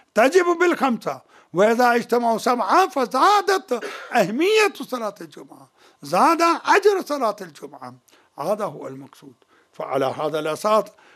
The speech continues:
على سواء قلنا بمقالتنا أو بمقالة صاحب الوسائل رضوان الله عليه،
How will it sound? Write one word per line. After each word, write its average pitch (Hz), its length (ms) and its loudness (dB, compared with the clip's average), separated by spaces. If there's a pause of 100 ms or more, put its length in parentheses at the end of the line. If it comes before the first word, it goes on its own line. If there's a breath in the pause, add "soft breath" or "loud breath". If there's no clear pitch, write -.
(120 soft breath)
على 180 400 2 (220 soft breath)
سواء 254 560 2
قلنا 339 360 2
بمقالتنا 156 920 -4 (440 soft breath)
أو 247 140 8
بمقالة 269 800 0
صاحب 202 400 -6
الوسائل 170 640 -6
رضوان 156 340 -12
الله 143 460 -12
عليه، 160 520 -8